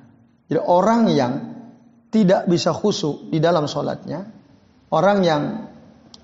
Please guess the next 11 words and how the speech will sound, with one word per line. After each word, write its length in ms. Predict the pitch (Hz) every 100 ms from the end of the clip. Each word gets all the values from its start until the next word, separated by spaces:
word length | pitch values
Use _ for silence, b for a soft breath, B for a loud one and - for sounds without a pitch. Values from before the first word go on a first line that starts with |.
| - _
meremehkan 640 | 165 160 165 208 208 175 160
sikap 360 | 170 156 -
khusyuk 360 | - 202 190 156
di 60 | 143
dalam 240 | 139 135
sholatnya, 800 | 143 131 123 - 180 247 - - - - - _
maka 300 | - 135 185
orang 260 | 170 156 147
tersebut 560 | 147 131 131 170 220
tidak 320 | - 156 139 139
bisa 400 | 120 175 196